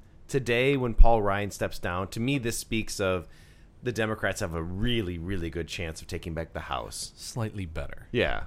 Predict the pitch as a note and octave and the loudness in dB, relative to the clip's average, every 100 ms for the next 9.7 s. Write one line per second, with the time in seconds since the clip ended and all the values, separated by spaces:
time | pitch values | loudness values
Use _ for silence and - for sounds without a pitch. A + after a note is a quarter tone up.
0 | - F#2+ - - - F#2+ D#2+ - C#2+ - | -10 -16 -16 -18 -14 -10 -8 -6 -8 -10
1 | - - - - - - - - - - | -10 -14 -16 -20 -20 -20 -20 -20 -20 -18
2 | - F#2 - F#2+ D#2+ D2+ C#2 - E2+ - | -12 -10 -6 -6 -4 -6 -6 -12 -16 -8
3 | G2+ - - - - F3 C3+ E2 - - | -4 -4 -6 -10 -6 0 0 2 0 0
4 | - - - F#3+ F#2+ B3+ G3+ G3+ D3+ F#2+ | -2 -2 0 0 0 0 0 2 2 2
5 | - B2 C3+ F3 A3+ C4 D3+ F2 - A2+ | 0 2 4 2 2 2 2 2 4 4
6 | G#2+ - - - F3 E3 - E3 D#3+ D3 | 2 -6 -12 -4 -2 -2 -4 0 2 2
7 | - - F3+ D#3+ C#3 B2 B2 G#3+ C4+ D4+ | 0 -2 -2 -2 -2 -2 -2 -4 -2 -2
8 | A#3 - F#2 E3+ D#3+ D#3 C3+ A2 A2 A#2+ | -2 0 2 2 0 0 0 0 -2 -2
9 | F2 A2+ B2 - A#2+ A2+ - | -4 -2 -4 -4 -4 -4 -8